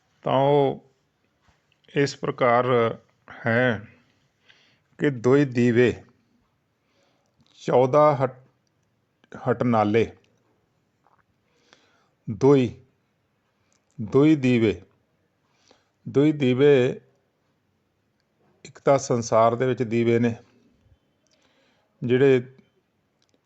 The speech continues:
ਦੀਵਾ ਵੀ ਹੋਵੇ, ਵਿੱਚ ਤੇਲ ਵੀ ਹੋਵੇ, ਵਿੱਚ ਬੱਤੀ ਵੀ ਹੋਵੇ,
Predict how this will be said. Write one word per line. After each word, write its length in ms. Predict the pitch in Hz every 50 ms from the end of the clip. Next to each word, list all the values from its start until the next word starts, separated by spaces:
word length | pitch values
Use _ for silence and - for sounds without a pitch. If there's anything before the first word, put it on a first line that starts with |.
| _ _ _ _ -
ਦੀਵਾ 420 | 117 101 123 120 123 120 131 131
ਵੀ 200 | 127 131 139 127
ਹੋਵੇ, 580 | 113 120 120 113 117 123 120 117 120 120 120 - _ -
ਵਿੱਚ 260 | 131 120 127 123 -
ਤੇਲ 400 | 117 - - 123 123 123 123 127
ਵੀ 200 | 123 135 131 123
ਹੋਵੇ, 540 | 110 117 113 113 113 120 117 117 117 117 117
ਵਿੱਚ 280 | 113 117 117 110 -
ਬੱਤੀ 440 | 110 98 110 - - _ - 131 135
ਵੀ 180 | 131 131 131 110
ਹੋਵੇ, 480 | 113 113 107 107 117 113 117 117 127